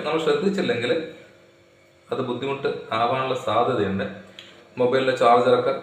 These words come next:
കണക്ട് ചെയ്യുന്ന ഈ ഒരു ഭാഗമുണ്ടല്ലോ, പല സമയത്ത് നമ്മൾക്കത് മാറിപ്പോവാറുണ്ട്. പക്ഷെ നമുക്ക് പെട്ടെന്ന് കണ്ടു കഴിഞ്ഞാൽ മനസ്സിലാവില്ല. അപ്പോൾ ഈ ഒരു രീതിയിൽ നമ്മൾ അതിലോട്ട് ഇട്ട് കൊടുക്കുകയാണെങ്കിൽ ഇതിനകത്തെ പിന്ന്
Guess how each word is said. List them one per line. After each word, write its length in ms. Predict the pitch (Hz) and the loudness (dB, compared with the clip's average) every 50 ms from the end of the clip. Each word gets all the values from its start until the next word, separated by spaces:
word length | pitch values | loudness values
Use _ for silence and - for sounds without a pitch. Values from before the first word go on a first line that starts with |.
| - - | -2 -2
കണക്ട് 280 | 117 117 120 117 - 131 | 0 0 0 -2 0 0
ചെയ്യുന്ന 280 | 123 120 120 120 120 - 117 | 0 0 0 0 -2 -2 -2
ഈ 20 | 120 117 | -2 -2
ഒരു 80 | 110 107 107 | 0 2 2
ഭാഗമുണ്ടല്ലോ, 560 | 104 104 104 104 101 95 95 95 98 113 - - - - - - - - - - - - 131 127 - | 4 4 2 2 0 -2 -2 -2 -2 -4 -4 -6 -8 -14 -20 -20 -20 -20 -20 -16 -14 -12 -6 -2 2
പല 100 | 139 135 156 - - | 2 2 2 2 0
സമയത്ത് 340 | 143 127 127 123 123 143 139 127 | 0 0 0 0 0 0 -2 0
നമ്മൾക്കത് 320 | 120 120 120 123 135 147 110 120 | 0 -2 -2 0 0 -2 0 0
മാറിപ്പോവാറുണ്ട്. 800 | 113 113 117 104 107 - - 110 104 101 98 98 98 98 95 95 98 - - - - - - | 2 4 4 4 2 2 2 2 2 4 4 2 2 0 -2 -2 -2 -4 -6 -12 -16 -18 -10
പക്ഷെ 120 | - 170 165 | -4 0 2
നമുക്ക് 160 | 160 165 170 165 170 | 2 4 4 4 4
പെട്ടെന്ന് 280 | 160 160 180 175 175 170 | 4 4 4 4 4 4
കണ്ടു 100 | 160 160 160 | 6 6 6
കഴിഞ്ഞാൽ 260 | 156 156 156 156 160 151 - - 135 | 6 6 4 2 2 0 -2 -2 -4
മനസ്സിലാവില്ല. 560 | 135 135 - - 151 131 123 117 - 110 135 143 - - - - - | -4 -4 -2 0 2 2 4 2 2 2 2 0 0 -2 -6 -8 -4
അപ്പോൾ 140 | - 160 147 - 165 | 0 0 0 2 2
ഈ 20 | 165 165 160 | 2 2 2
ഒരു 40 | 147 147 | 2 2
രീതിയിൽ 260 | 143 139 147 147 143 143 | -2 0 0 0 0 0
നമ്മൾ 140 | 135 135 139 135 | 0 2 2 2
അതിലോട്ട് 340 | 135 135 135 127 143 156 - - - - - - - - - - - - _ _ _ _ _ _ _ _ _ _ _ _ _ _ _ _ _ _ - 135 | 2 2 2 2 0 0 -2 -2 -6 -10 -16 -18 -20 -20 -20 -20 -20 -20 _ _ _ _ _ _ _ _ _ _ _ _ _ _ _ _ _ _ -10 -4
ഇട്ട് 120 | 127 - 156 | 2 4 6
കൊടുക്കുകയാണെങ്കിൽ 520 | 151 - - - 107 104 104 104 110 117 165 196 190 - - - - - - - - - _ _ _ - _ _ _ - | 6 6 4 2 0 0 0 -2 -2 -2 -2 -2 -4 -8 -14 -18 -20 -20 -20 -20 -20 -20 _ _ _ -20 _ _ _ -8
ഇതിനകത്തെ 380 | 127 127 131 131 127 127 139 - 139 | -2 0 0 2 2 2 0 0 0
പിന്ന് 280 | 127 123 123 135 165 | -2 -2 -2 -4 -4